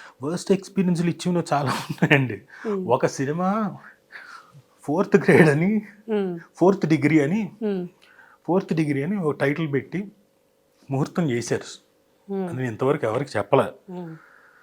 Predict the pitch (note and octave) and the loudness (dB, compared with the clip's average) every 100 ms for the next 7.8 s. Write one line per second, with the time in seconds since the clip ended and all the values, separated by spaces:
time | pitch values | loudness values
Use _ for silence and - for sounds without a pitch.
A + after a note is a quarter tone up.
0 | _ _ _ _ _ - - - E3+ F#3+ | _ _ _ _ _ -20 -20 -20 -14 -6
1 | D#3+ E3+ E3 D#3 C3 C3 D3+ F#2+ F#2 _ | -2 0 0 0 2 4 2 0 -12 _
2 | _ _ _ - - _ - A#2+ G#2 A#2 | _ _ _ -20 -20 _ -18 -16 -8 -2
3 | C#3 C3+ B2+ A2+ A2 F3 - _ B2+ _ | 0 2 0 -2 -8 -10 -14 _ -20 _
4 | - C3 C3 C3 C#3+ C#3+ C3 - F#3 E3 | -20 -16 -10 -4 0 0 0 -2 -2 -2
5 | C3+ A2+ G#2 G#2+ A2+ B2 B2 A2+ A2+ A2 | -4 -8 -8 -8 -6 -8 -6 -6 -4 -4
6 | G2 G2 B2 - _ _ _ _ _ _ | -4 -6 -8 -10 _ _ _ _ _ _
7 | _ _ _ A2+ G2+ G#2+ G2 D3+ | _ _ _ -8 -6 -8 -8 -12